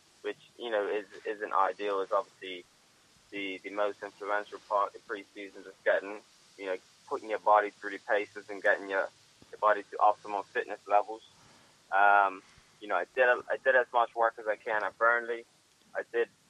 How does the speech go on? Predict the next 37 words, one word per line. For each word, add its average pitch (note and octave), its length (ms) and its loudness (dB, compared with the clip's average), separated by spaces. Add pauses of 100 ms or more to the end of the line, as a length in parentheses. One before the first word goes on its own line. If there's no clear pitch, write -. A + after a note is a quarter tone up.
(140)
I G2+ 120 -4
did A2 180 -2
lack G#2 260 4
a - 60 -6
bit G#2 160 -4
of G2 80 -6
minutes, G#2+ 320 -6 (180)
um, G2+ 380 -2
prior G#2 240 6
to G#2+ 120 -14
coming G2+ 340 -4
in, A2+ 160 -2 (840)
um, G#2+ 520 6 (380)
but F#2+ 160 2
was A2 120 -4 (100)
fortunate A#2 300 -4
enough A2 240 -2
to G#2+ 80 -16
get, A2 260 4 (320)
you G#2+ 100 -10
know, G#2 220 -2 (100)
to, G#2+ 80 -6 (180)
to, G#2+ 80 -8 (240)
to G#2+ 60 -16
get A2 200 4
a G#2+ 40 4
run A2 260 4
out A2 220 6
in G#2 120 -10
the, G2+ 300 -4
in G2+ 80 -10
the G2+ 160 -12
cup A#2+ 300 4
and F#2+ 140 -6 (480)
pick A#2+ 160 -8
up G2 120 2
minutes A2 300 -4